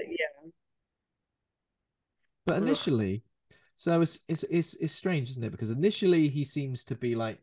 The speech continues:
Speaker 2: genuine, genu-, sorry, genuinely concerned. And then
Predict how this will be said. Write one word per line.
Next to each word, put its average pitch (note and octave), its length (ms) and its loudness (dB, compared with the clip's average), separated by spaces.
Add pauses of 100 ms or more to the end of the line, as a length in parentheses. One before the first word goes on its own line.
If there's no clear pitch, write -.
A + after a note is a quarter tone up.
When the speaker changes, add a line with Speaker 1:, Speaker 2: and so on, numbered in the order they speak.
Speaker 2:
genuine, C3+ 580 -4
genu-, D#3+ 440 2 (420)
sorry, F2 300 -10 (520)
genuinely D3+ 640 6
concerned. G#2 680 -2 (1300)
And F#2+ 180 -4
then G#2 300 0